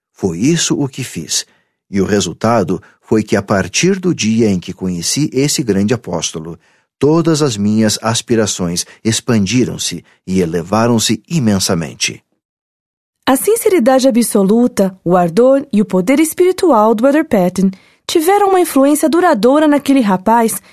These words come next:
Speaker 2: que um dia seria também um apóstolo. Aquela calma conversa levou a outras experiências que prepararam Lorenzo Snow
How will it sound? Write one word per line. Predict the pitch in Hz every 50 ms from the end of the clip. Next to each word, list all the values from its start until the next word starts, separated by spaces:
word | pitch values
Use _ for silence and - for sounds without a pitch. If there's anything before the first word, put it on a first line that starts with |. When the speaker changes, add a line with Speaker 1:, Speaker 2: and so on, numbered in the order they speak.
| _ _ -
Speaker 2:
que | - - 381
um | 381 320
dia | 220 220 262 285 294
seria | 277 - 302 294 302 311
também | 311 339 339 302 214 214 214 214
um | 214 226 240
apóstolo. | 240 240 - 185 170 165 170 - - 180 170 170 165 _ _ _ _ _ _ _ _
Aquela | - 190 185 214 175 165 170
calma | - - 262 277 277 277 247
conversa | - 190 180 180 170 208 233 226 226 214 - - 180 175 - - _ _ _ -
levou | - 339 311 320 359 349
a |
outras | 320 320 330 - 330 330
experiências | 285 302 294 - 320 311 254 220 208 226 254 262 262 - - 196 190 - - - _ -
que | - 214
prepararam | - - 208 196 196 185 180 185 - - 277 302 311
Lorenzo | 311 294 269 262 277 294 - -
Snow | - - - 233 202 196 202 190